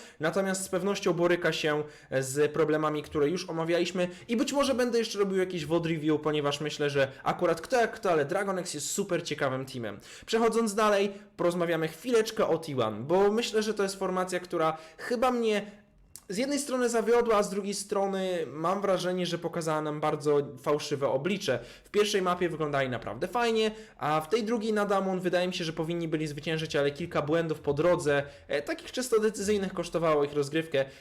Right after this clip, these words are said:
a na trzeciej, e, popełnili, mam wrażenie, te same błędy jak w przypadku Damwon, tylko oponent był dużo, dużo lepszy i wykorzystał je znacznie, znacznie lepiej i wcześniej. Ale przede wszystkim T one dwukrotnie zdecydowało się na botlane,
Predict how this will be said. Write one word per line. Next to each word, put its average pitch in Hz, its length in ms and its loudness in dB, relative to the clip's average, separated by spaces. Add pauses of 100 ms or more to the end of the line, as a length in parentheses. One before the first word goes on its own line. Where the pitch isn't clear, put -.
a 185 100 0
na 196 120 2
trzeciej, 175 520 -2 (160)
e, 143 180 0
popełnili, 208 540 2
mam 196 140 0
wrażenie, 180 540 0 (720)
te 165 100 0
same 196 240 4
błędy 196 400 2
jak 165 160 2
w - 40 -16
przypadku 170 400 -2
Damwon, 190 320 2
tylko 190 260 2
oponent 190 420 2
był 165 120 -4
dużo, 165 240 0
dużo 151 220 2
lepszy 156 380 2
i 135 100 -4
wykorzystał 143 480 -4
je 135 100 -2
znacznie, 147 340 -6
znacznie 135 320 -6
lepiej 226 300 -2
i - 40 -6
wcześniej. - 540 -2 (300)
Ale 202 140 2
przede 285 220 0
wszystkim 214 420 -2
T 214 180 -2
one 190 180 2 (220)
dwukrotnie 190 440 -2
zdecydowało 156 520 0
się 143 160 -4
na 131 80 0
botlane, 131 420 -2